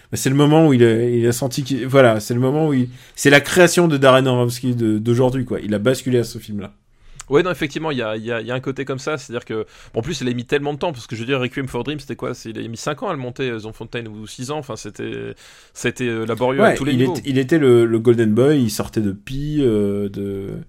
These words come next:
Speaker 2: De Requiem.
Speaker 1: de Requiem, euh, dont on aura l'occasion de reparler. En plus, il a casté sa propre, euh, sa propre femme, en fait. C'est, Rachel
Speaker 2: Oui.
Speaker 1: Weisz, à l'époque, était avec lui, avant de passer, euh, à Daniel Craig,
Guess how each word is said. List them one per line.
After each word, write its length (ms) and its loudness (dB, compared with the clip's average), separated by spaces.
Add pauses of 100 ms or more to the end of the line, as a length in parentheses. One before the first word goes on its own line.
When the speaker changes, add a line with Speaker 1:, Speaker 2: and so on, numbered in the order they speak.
(100)
Speaker 2:
De 100 -10
Requiem. 480 -4 (120)
Speaker 1:
de 140 -2
Requiem, 680 4
euh, 640 -2
dont 360 -4
on 100 0
aura 200 -2
l'occasion 340 -4
de 60 -8
reparler. 540 -2 (300)
En 80 -2
plus, 220 -2
il 100 -2
a 60 0
casté 340 -4
sa 160 -4
propre, 400 -8
euh, 400 0
sa 180 -6
propre 280 -8
femme, 200 -4
en 80 -4
fait. 200 -6
C'est, 140 -2
Rachel 360 -4
Speaker 2:
Oui. 40 -2
Speaker 1:
Weisz, 260 -4
à 200 -4
l'époque, 280 -6
était 140 -8
avec 220 -8
lui, 160 -10 (800)
avant 180 -2
de 60 -4
passer, 320 -6
euh, 80 -6 (380)
à 80 -16
Daniel 340 -12
Craig, 320 -8